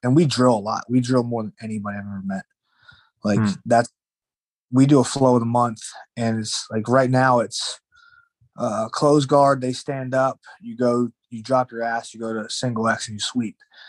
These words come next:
Speaker 1: That's the series. So every single practice we have, you're doing that. And we're, and then we're build off of that. You know, we're gonna jump into some leg lock stuff. We're gonna jump into sweeps, reverse X.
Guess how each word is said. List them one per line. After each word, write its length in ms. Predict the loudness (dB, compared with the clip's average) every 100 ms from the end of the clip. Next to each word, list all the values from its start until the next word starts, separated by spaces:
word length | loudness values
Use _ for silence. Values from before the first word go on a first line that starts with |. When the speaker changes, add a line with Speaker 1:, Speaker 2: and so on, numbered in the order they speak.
| _ _ 0
Speaker 1:
That's 420 | 2 2 0 -10 -8
the 100 | -8
series. 460 | -2 -2 -2 -6
So 200 | -6 -6 -2
every 260 | 0 2 0
single 320 | 0 -2 -2
practice 520 | 2 2 2 -2 -4
we 120 | -2
have, 280 | 0 2 0 _ _
you're 160 | -4 -2
doing 280 | -2 -4 -10
that. 100 | -20 _ _ _ _ -12
And 100 | -8
we're, 140 | -8
and 100 | -4
then 80 | -2
we're 120 | -2
build 420 | -2 -2 2 2 0
off 280 | -6 -6 -8
of 160 | -14
that. 180 | -12 -12 _ _ _ _ -20 -20 -6
You 60 | -2
know, 100 | 0
we're 140 | 0
gonna 100 | 0
jump 260 | 2 2 2
into 220 | -2 -2
some 180 | -6 0
leg 220 | 0 2
lock 240 | 2 0 -2
stuff. 320 | -4 -4 -4
We're 80 | -8
gonna 100 | -6
jump 220 | -4 -4
into 120 | -6
sweeps, 520 | -8 -4 -2 -2 -4
reverse 400 | -8 -4 -2 -2
X. 460 | -2 -2 -4 -10